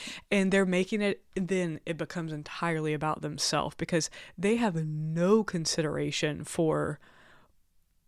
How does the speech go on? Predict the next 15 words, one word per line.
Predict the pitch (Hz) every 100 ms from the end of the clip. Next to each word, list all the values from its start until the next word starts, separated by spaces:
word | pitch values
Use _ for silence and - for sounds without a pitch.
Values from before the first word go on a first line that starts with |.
| _
what | 180 170 190 165
they're | 175 170
going | 160 170 165 151
to | 156
do | 143 160 175
to | 165 160
their | 151 151 147 - - - -
partner. | - 214 - 160 - -
It's | - 175 - - -
all | 170 170 185 175
about | 156 156 147 151 - - - - _ - - - - -
how | - 196 170 156 - -
I | 165 175 202 185
come | - 165 160 -
out | 147 151